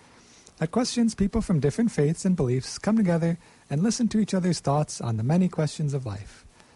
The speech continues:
Participants write anonymous questions which are drawn at random for open discussion.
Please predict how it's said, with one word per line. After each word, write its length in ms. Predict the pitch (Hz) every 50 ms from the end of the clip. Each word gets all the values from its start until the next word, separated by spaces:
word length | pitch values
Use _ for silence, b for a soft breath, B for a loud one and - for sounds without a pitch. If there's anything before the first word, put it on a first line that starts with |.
| b b b b b
Participants 520 | - 135 - 180 160 - - 170 156 135
write 180 | 156 160 165 170
anonymous 460 | 160 143 147 160 185 208 220 214 -
questions 560 | - - 165 147 - - - 170 180 180 -
which 120 | 143 123 -
are 120 | 127 120 110
drawn 320 | 101 131 135 139 156 165
at 80 | 185 151
random 360 | 135 135 135 139 139 139 135
for 180 | - - 110
open 260 | 143 165 165 - 180 175
discussion. 600 | 175 165 - - 127 110 - - 117 107 107 107